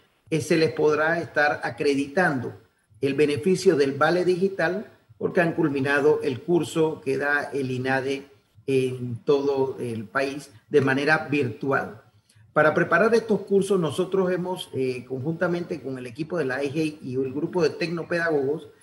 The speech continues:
elaborado unas plataformas virtuales, preparando cinco cursos, eh, de forma inicial.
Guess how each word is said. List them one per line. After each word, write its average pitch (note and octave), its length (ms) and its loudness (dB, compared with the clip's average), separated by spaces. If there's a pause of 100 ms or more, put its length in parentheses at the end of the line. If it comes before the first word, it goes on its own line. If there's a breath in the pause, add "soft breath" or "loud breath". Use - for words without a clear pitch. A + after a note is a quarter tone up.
(240 soft breath)
elaborado D#3 560 4
unas F#3 260 0
plataformas E3 800 -4
virtuales, C#3+ 720 2 (720)
preparando D#3+ 500 2
cinco F#3+ 480 -2
cursos, F#3 500 0 (420 soft breath)
eh, D3 100 0
de C3+ 140 4
forma E3+ 420 0
inicial. C3+ 760 -2